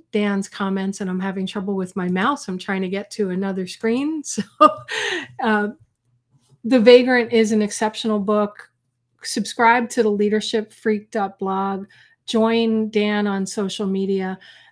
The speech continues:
The idea of self-reflection as a leader is something that I have always found very useful in my career and when I coach my clients. Dan's slant on it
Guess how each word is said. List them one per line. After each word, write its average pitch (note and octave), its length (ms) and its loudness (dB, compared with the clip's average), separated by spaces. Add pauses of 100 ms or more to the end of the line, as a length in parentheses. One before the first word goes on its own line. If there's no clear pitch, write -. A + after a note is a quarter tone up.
The G#3+ 220 -2
idea A#3 640 2
of G#3 140 -4
self-reflection A3 1200 -4
as G#3 160 -4
a G#3+ 80 0
leader G#3 580 -2
is G#3 200 -2
something G3+ 600 -4
that F#3 380 -6 (760)
I G#3+ 160 6
have A3 200 4
always F#3+ 280 2
found G3 300 -2
very G3 240 0
useful G3+ 400 -2
in F#3+ 120 -2
my F3+ 120 -4
career G3 520 -4
and F#3 120 -2
when F#3 140 -4
I F#3+ 80 -6
coach F#3+ 400 -6
my G3 120 -4
clients. G3+ 600 -4 (480)
Dan's A#3 540 2 (160)
slant A3+ 640 -2
on G#3+ 200 0
it G3+ 280 -4